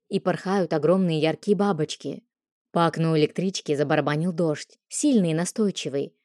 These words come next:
Вдали сверкнула яркая молния, ударяя в горизонт, за ней другая. Не отложили бы рейсы за непогоды.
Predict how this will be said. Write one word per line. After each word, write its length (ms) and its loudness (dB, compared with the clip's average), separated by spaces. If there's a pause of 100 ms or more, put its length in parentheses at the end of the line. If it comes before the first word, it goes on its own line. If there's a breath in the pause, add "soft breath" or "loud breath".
Вдали 400 4
сверкнула 460 0
яркая 400 0
молния, 520 0 (120)
ударяя 360 2
в 20 -6
горизонт, 600 -2 (200)
за 160 2
ней 200 2
другая. 560 0 (460)
Не 220 4
отложили 480 0
бы 160 2
рейсы 340 0
за 100 0
непогоды. 640 -2